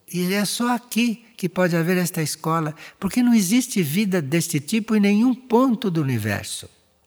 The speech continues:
E isto aconteceu por causa desta, foi uma espécie de doação da Terra, de recolher aqui certas coisas, que nós não sabemos o que são, nem como foi isso, porque não conhecemos a história da Terra,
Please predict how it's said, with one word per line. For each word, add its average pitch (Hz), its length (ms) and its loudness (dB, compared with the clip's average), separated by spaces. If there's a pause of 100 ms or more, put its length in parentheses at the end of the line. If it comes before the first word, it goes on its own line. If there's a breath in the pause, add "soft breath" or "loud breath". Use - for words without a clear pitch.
(480)
E 214 180 2
isto 160 200 0
aconteceu 196 760 0 (320 loud breath)
por - 160 -6
causa 151 400 0
desta, 139 960 -4 (180)
foi 277 280 -6
uma 175 140 -2
espécie 190 340 -6
de 139 120 -6
doação 127 600 -4
da 123 140 -2
Terra, 101 480 -10 (580 soft breath)
de 113 580 -2
recolher 127 500 -4
aqui 113 240 -6
certas 123 500 -6
coisas, 120 640 -2 (240 loud breath)
que - 120 -8
nós 135 180 0
não 131 80 -2
sabemos 120 520 -2
o 110 60 -4
que - 140 -6
são, 127 340 -2
nem 107 140 0
como 110 220 -4
foi 127 280 -2
isso, 139 420 -2 (240 loud breath)
porque 123 160 -4
não 131 160 0
conhecemos 127 640 -2
a 117 60 0
história 113 360 -2
da 135 180 -2
Terra, 139 460 -2